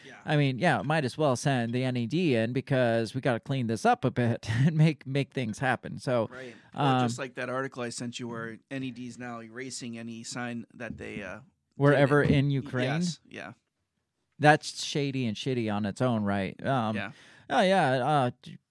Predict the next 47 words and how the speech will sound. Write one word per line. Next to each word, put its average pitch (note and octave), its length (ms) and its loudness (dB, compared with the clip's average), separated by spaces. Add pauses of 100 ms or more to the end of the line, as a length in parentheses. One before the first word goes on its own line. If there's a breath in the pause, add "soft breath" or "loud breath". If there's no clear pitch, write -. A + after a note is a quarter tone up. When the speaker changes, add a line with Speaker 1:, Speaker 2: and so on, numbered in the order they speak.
(120)
Speaker 2:
look G3 200 -2
on F#3+ 120 2
our E3 80 0
website. D3 460 0
There's D#3 180 -6
no F3+ 180 0
evidence E3 380 -4
anywhere. A2 680 2
I - 60 -4
Speaker 1:
Yeah. C#3+ 120 2
Speaker 2:
mean, C3+ 120 -2
memory D#3+ 320 2
hold. G2+ 400 -4 (220)
Speaker 1:
Right. - 80 -6
Speaker 2:
Specific, G#3 420 0
straight B3+ 300 2
up F3+ 100 4
memory C#3+ 300 2
hold. G2+ 260 -2
Speaker 1:
Oh, - 40 2
yeah. F3+ 60 4
Speaker 2:
Nineteen E3 220 0
eighty-four B2+ 480 0
style G2+ 320 0
stuff G#2 300 -4
there. F#2 240 -4 (160)
Speaker 1:
Yeah. D#2+ 140 -14 (1000 loud breath)
Speaker 2:
So G3 100 0
where A3+ 100 8
does E3 100 4
this F3 120 -4
go? C3+ 320 4 (720)
Do F3 160 8
we, E3+ 280 6 (680)
does E3 280 4
Putin F#3+ 300 2
get E3 140 4
overthrown D#3+ 480 2
by D#3+ 140 4
his D3 120 2
own D#3+ 160 2
people? E3 300 -2
You C3 140 2
think D#3 240 0
that's C#3+ 360 -2
even C3+ 240 -2
a, A#2 160 2